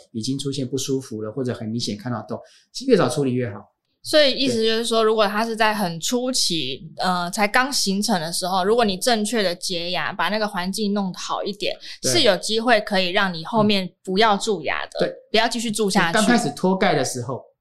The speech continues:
Speaker 1: 就，
Speaker 2: 但是它如果已经蛀进去里面，
Speaker 1: 就处理。
Speaker 2: 但我们是没有办法靠刷牙去逆转它的。
Speaker 1: 顶多是让它比较不要那么痛，你说会不会
Speaker 2: 不要恶化。
Speaker 1: 对，蛀牙已经，如果，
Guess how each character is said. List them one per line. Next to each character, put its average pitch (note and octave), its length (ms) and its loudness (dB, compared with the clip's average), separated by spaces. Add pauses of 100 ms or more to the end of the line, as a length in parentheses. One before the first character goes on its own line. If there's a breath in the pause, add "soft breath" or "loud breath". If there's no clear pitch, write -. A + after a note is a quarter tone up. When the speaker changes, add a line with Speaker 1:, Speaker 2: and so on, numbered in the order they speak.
(600)
Speaker 1:
就， D#4 100 6
Speaker 2:
但 D#4 100 6
是 D4 120 2
它 D4 200 6
如 C#4+ 140 6
果 A#3+ 140 8
已 G3+ 40 -2
经 G#3+ 160 4
蛀 B3 220 4
进 A3 220 4
去 G#3+ 160 4
里 D#3+ 160 -6
面， F3 220 0
Speaker 1:
就 D#3+ 40 -2
处 - 20 -6
理。 F3 60 -12
Speaker 2:
但 A#3 260 4
我 G#3 80 2
们 F#3+ 140 4
是 G3+ 140 2
没 A#3+ 100 4
有 G3+ 80 6
办 G#3 100 0
法 F3 140 0
靠 F3+ 380 2
刷 F#3 260 0
牙 D#3+ 220 -2
去 F#3 180 -4
逆 F#3 220 -2
转 - 240 -8
它 - 160 -14
的。 - 80 -12 (600)
Speaker 1:
顶 D#3+ 220 6
多 A#3 180 8
是 A#3 140 4
让 G#3 220 6
它 F#3+ 160 6
比 F#3+ 220 0
较 D3 640 4 (200)
不 D3 80 -2
要 D3+ 160 2
那 E3 100 0
么 D3 120 0
痛， D3 300 0
你 B2 60 0
说 G#3 180 6
会 G#3+ 80 8
不 A#3 60 4
会 G#3 360 4
Speaker 2:
不 A3+ 60 6
要 B3 140 8
恶 B3 220 8
化。 G#3 400 4
Speaker 1:
对， F#3+ 520 6
蛀 A3 220 6
牙 D3+ 380 4
已 C#3+ 80 0
经， A3+ 180 4
如 B3 60 6
果， E3+ 120 6